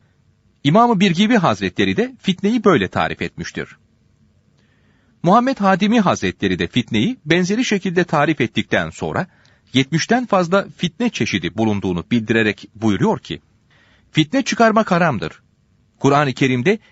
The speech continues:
dinden saptırmak için fitne çıkaranların cehenneme atılacağı ve fitne çıkarmanın adam öldürmekten daha kötü olduğu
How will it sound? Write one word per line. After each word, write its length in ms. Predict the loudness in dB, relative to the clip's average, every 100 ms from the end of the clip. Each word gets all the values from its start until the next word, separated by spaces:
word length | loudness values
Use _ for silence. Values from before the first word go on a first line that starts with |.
| _ 0
dinden 360 | 2 4 0
saptırmak 560 | 0 -4 -2 -2 0 -2
için 300 | -4 -4 -6 -2
fitne 320 | -2 0 0
çıkaranların 720 | 0 -2 -2 -2 -2 -4 -4 -8 _ -6
cehenneme 480 | 0 2 2 2 2
atılacağı 600 | 0 0 -2 2 2 0 -4 _ -2
ve 180 | 0 0
fitne 340 | -2 0 2 0
çıkarmanın 600 | 0 0 0 0 0 -2 -8 _
adam 280 | -2 2 2
öldürmekten 680 | 2 2 0 0 0 0 0
daha 220 | 0 0
kötü 260 | 0 0 2
olduğu 440 | 2 2 2 2